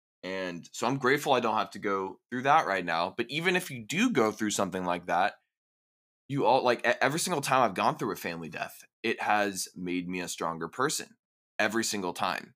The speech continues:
Um, so that's kind of, like, the theme I'm, I'm trying to, you know, beat the dead horse with right now, is that, um, when you notice that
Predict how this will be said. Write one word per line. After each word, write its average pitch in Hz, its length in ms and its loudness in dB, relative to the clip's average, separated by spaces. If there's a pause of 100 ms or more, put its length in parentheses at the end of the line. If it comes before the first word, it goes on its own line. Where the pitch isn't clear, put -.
(500)
Um, 92 580 2 (160)
so - 180 2
that's 123 180 6
kind 160 220 4
of, 147 100 6
like, 131 160 2
the 104 80 -4
theme 104 340 -2
I'm, 92 320 -2 (140)
I'm 95 160 -4
trying 95 400 0
to, 87 480 -2
you 92 100 -8
know, 90 120 -2
beat 95 300 -6
the 95 60 -8
dead 90 220 -2
horse 87 320 -4
with 95 180 -4
right 98 200 2
now, 101 360 2 (140)
is 98 200 -10
that, 95 340 4 (680)
um, 95 520 2 (120)
when 110 180 0
you 107 100 0
notice 107 720 2
that 95 320 2